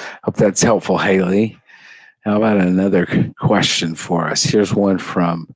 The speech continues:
I guess, Fatty. Uh, should we disclose academic co-, accommodations during our secondaries or interviews? I have a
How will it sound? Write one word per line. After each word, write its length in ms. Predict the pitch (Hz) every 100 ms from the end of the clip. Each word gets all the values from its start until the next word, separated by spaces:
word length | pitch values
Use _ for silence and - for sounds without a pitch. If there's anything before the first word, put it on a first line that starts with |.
| _
I 80 | -
guess, 680 | 87 147 - - - - -
Fatty. 560 | - 156 165 110 165 147 _ - - - - - _
Uh, 440 | 101 101 98 95 -
should 280 | - 131
we 160 | 117 117
disclose 600 | 104 104 - 123 131 131 -
academic 560 | 120 - 143 131 127
co-, 240 | - 113 90 104
accommodations 1120 | - - 123 117 104 113 - 92 82 82 -
during 320 | - 101 101
our 120 | 90
secondaries 880 | 87 - 104 - 95 95 98 95 85
or 240 | - 92 73
interviews? 720 | 95 101 92 85 78 78 - -
I 120 | 92
have 220 | 95 92
a 180 | 87